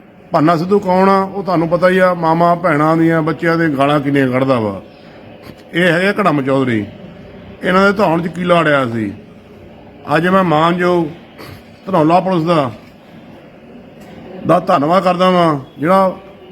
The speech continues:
ਭਾਨਾ ਸਿੱਧੂ ਅਤੇ ਲੱਖੇ ਸੱਧਰੇ ਦੇ ਖਿਲਾਫ ਜਾਂ ਪਰਿਵਾਰ ਦੇ ਖਿਲਾਫ, ਭਾਨੇ ਸਿੱਧੂ ਦੇ ਭਰਾ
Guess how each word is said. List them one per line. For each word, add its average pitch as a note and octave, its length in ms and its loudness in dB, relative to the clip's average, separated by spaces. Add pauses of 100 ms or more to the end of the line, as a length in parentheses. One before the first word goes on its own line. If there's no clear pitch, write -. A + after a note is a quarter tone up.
(440)
ਭਾਨਾ E3 300 2
ਸਿੱਧੂ A3 460 0 (1120)
ਅਤੇ F#3+ 380 0 (140)
ਲੱਖੇ E3+ 280 -2
ਸੱਧਰੇ F#3+ 280 0
ਦੇ G3+ 100 2
ਖਿਲਾਫ E3+ 360 2 (920)
ਜਾਂ D#3+ 100 -4
ਪਰਿਵਾਰ F3 460 2
ਦੇ F3 80 0
ਖਿਲਾਫ, E3+ 240 0
ਭਾਨੇ D#3+ 260 0
ਸਿੱਧੂ E3 240 0
ਦੇ D#3+ 60 0
ਭਰਾ D3 320 0